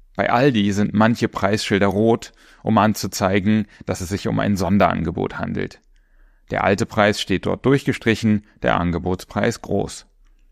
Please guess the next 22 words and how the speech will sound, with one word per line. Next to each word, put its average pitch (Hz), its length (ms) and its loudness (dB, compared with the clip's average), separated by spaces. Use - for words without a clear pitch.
Bei 117 120 2
einem 101 320 2
Käse 127 440 2
kann 101 200 -2
man 101 180 -2
heute 101 240 0
ein 101 180 -4
richtig 107 500 -4
gutes - 300 -6
Schnäppchen 95 420 -2
machen. 85 380 -4
Er 117 100 0
kostet - 400 -4
zwei - 240 -2
Euro 110 220 -2
fünfzehn - 640 -4
statt - 360 -2
zwei - 300 -6
Euro 95 280 -2
sechzehn. - 600 -6
Achter 101 300 0
Dritter. 90 480 -2